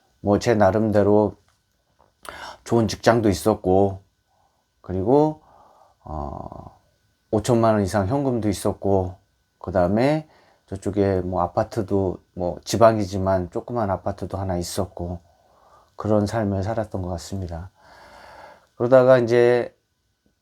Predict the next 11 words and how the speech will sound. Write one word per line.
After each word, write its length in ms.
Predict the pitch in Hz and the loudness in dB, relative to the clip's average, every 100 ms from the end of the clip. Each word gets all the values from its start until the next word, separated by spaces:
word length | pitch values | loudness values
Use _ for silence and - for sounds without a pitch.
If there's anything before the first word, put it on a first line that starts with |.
| _ 120 | _ 0
은행 240 | 131 147 | 2 4
다닐 380 | 123 107 113 - | 4 4 0 0
때 500 | 101 101 110 90 82 92 _ | 0 2 0 -4 -10 -18 _
제가 420 | 104 101 95 92 - | -8 -2 -2 -4 -6
뭐 280 | 104 98 | -6 -4
저도 500 | 90 95 95 98 92 - _ - 87 | -4 -6 -4 -4 -6 -14 _ -18 -4
써놓듯이 1000 | 127 127 101 95 - - 90 92 139 175 | 0 0 0 -6 -10 -10 -4 -2 -2 -6
선물 420 | 170 - 131 123 | -10 -6 -2 0
옵션이라는 1000 | 92 - 104 95 92 _ 98 95 95 90 | -2 -2 -2 -2 -4 _ -8 -6 -4 -6
부분을 580 | 92 90 92 90 95 98 - - - - _ | -6 -6 -4 -4 -4 -6 -12 -20 -20 -20 _
하다가 720 | - 131 131 95 90 95 92 | -10 -2 0 2 2 0 -2